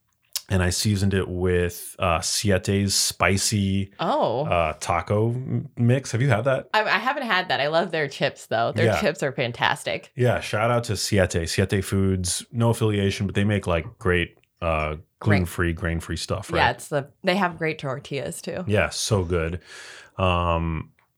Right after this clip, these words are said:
Speaker 1: pretty easy to find in L A, and just generally, I think, like, Whole Foods probably around the, around the country.
Speaker 2: Yeah, Whole Foods. Well, Erewhon is only in L A, right?
Speaker 1: Yeah, Erewhon's only in L A. But I would imagine that Siete is now,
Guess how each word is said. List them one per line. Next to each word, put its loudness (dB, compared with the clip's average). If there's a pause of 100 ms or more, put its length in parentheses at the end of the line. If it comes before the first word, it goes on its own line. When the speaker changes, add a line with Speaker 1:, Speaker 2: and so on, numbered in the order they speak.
Speaker 1:
pretty 0
easy 2
to 0
find -4
in 0
L -2
A, -2 (180)
and -8
just -6
generally, 4
I -2
think, -6
like, -8
Whole -4
Foods -10
probably -6
around -2
the, -4 (160)
around 2
the -2
country. -4
Speaker 2:
Yeah, 2
Whole -6 (100)
Foods. -4
Well, 0
Erewhon 2
is -8
only -4
in -4
L -8
A, -6
right? -6
Speaker 1:
Yeah, 0
Erewhon's 0
only 0
in 0
L 0
A. 0 (200)
But -10
I -6
would 0
imagine 0
that -2
Siete 0
is 2
now, 2